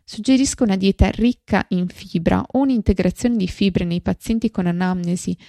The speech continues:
di diverticolite acuta. Alla luce delle evidenze di qualità molto basse in merito, nel counseling al paziente devono essere prese in considerazione le sue preferenze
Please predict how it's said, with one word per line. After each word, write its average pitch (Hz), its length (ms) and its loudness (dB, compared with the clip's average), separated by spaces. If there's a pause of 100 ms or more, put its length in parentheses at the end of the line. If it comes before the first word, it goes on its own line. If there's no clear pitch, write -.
(200)
di 196 140 0
diverticolite 180 840 2
acuta. 180 580 -2 (420)
Alla 208 180 4
luce 254 320 2
delle 202 180 4
evidenze 202 400 0
di 185 100 -2
qualità 196 480 2 (100)
molto 214 420 0
basse 175 340 0
in 175 100 0
merito, 180 600 0 (400)
nel 208 160 0
counseling 254 560 2
al 180 160 2
paziente 180 580 -2
devono 233 300 0
essere 220 340 0
prese 214 300 0
in 190 80 0
considerazione 190 880 -2
le 240 100 2
sue 220 200 0
preferenze 180 880 -2